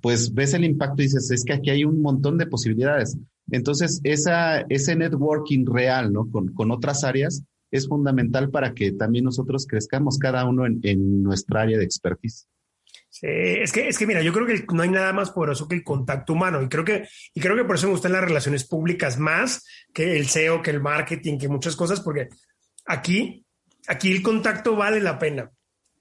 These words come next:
Speaker 2: Y, y aquí el contacto incómodo vale la pena. Aquí debatir con un cliente y decirle, "No digas eso". O sea, yo hay clientes a los que les tengo que decir, "Nunca digas eso en medios de comunicación".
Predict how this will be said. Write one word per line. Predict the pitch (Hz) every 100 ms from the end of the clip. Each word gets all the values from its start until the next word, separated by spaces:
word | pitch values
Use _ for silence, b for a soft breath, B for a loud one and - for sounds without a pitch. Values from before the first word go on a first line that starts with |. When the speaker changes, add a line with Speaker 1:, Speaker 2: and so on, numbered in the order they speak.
| 214
Speaker 2:
Y, | 165 180 233
y | 170
aquí | 139 165
el | 170 180
contacto | 208 196 196 190 202
incómodo | 190 147 185 190 190 160 151
vale | 147 147
la | 131
pena. | 135 127 127
Aquí | - 151
debatir | 175 190 156 151
con | 170
un | 175
cliente | 175 180 185
y |
decirle, | 180 143 156 151 156 B B B
"No | 180 190
digas | 214 208 202
eso". | 202 - 131 - _
O |
sea, | 160 160 185
yo | 175
hay | 180
clientes | 208 208
a |
los | 214
que | -
les | 165
tengo | 170
que | 196
decir, | 160
"Nunca | 170 185 208
digas | 202 202 190
eso | 190 196
en | 190
medios | 190 180
de | 180
comunicación". | 175 151 139 135 - 127